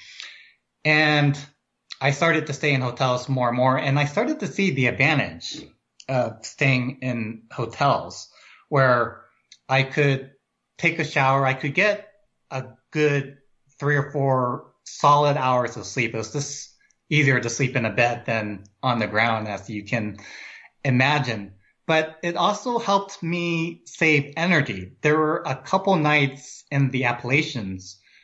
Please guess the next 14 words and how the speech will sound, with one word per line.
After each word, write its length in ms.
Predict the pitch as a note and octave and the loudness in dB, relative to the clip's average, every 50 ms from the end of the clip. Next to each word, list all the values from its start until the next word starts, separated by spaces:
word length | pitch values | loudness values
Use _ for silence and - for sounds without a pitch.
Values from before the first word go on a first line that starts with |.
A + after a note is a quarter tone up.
| _ _ _ _ - | _ _ _ _ -2
where 600 | C#3 D3 D3+ D3 C#3+ C#3+ C#3 C3 B2 - - - _ _ _ _ - - _ _ _ _ _ _ _ _ - | 2 4 4 6 6 4 4 2 0 -2 -8 -16 _ _ _ _ -20 -20 _ _ _ _ _ _ _ _ -4
I 360 | - C3+ D3 D3 C#3+ C#3+ C#3+ C3 C3 | 0 2 2 4 4 4 2 2 2
got 320 | C#3+ B2+ C3+ - - - | 0 -2 -2 -2 -8 -10
caught 240 | - - D3 C#3+ C#3+ | -2 0 0 2 2
in 100 | C#3+ B2+ | 0 -2
a 80 | A#2 A2+ | -4 -6
thunderstorm 1080 | - - D#3+ D#3+ D#3 D3 C#3+ - - D3 C3+ C3+ C3+ C3 C3 C3 C3 B2+ C3+ C#3+ - - | -4 -4 -2 -2 -2 -4 -4 -4 -2 0 2 2 2 2 2 2 0 -2 -4 -6 -6 -2
and 460 | C#3 C3+ C3 C3 B2+ B2 B2 C3 - - | 0 0 2 2 0 0 -2 -4 -4 -2
I 460 | C#3 C3+ C3+ C3 B2+ B2+ B2 A2 - - | 0 2 2 2 2 2 0 -4 -6 -8
crawled 500 | - - C#3+ C#3 C3+ C3 C3+ C3 - - | 0 2 4 6 6 4 4 2 -2 -4
into 640 | D3 C#3 C3 C3 - C#3+ C3 C3 B2+ A#2+ A#2+ A#2+ A#2+ - _ _ _ _ _ _ _ | -2 -2 -2 -2 -2 -2 -2 0 -2 -2 -4 -8 -12 -16 _ _ _ _ _ _ _
my 200 | - C3+ A#2+ A#2+ | -2 0 0 0
bivy 380 | A2+ G2+ C#3+ D#3+ D#3 E3+ D3 C3 | 2 2 2 2 2 2 0 -2
sack. 500 | - - - B2+ A#2 A2 A2+ A2+ - - | -2 -2 0 0 2 2 0 -2 -2 -8